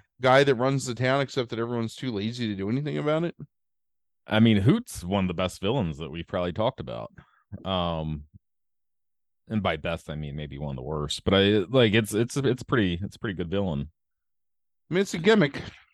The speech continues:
Speaker 2: Yeah.
Speaker 1: And
Speaker 2: It's
Speaker 1: the
Speaker 2: got
Speaker 1: name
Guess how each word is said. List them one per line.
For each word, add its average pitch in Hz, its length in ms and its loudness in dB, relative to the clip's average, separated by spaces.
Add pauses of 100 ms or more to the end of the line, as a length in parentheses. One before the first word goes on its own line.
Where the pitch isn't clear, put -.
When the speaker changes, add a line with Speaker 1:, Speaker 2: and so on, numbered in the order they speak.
(180)
Speaker 2:
Yeah. 87 420 0 (1200)
Speaker 1:
And 131 100 4
Speaker 2:
It's 170 80 6
Speaker 1:
the 170 80 6
Speaker 2:
got 185 80 6
Speaker 1:
name 185 140 4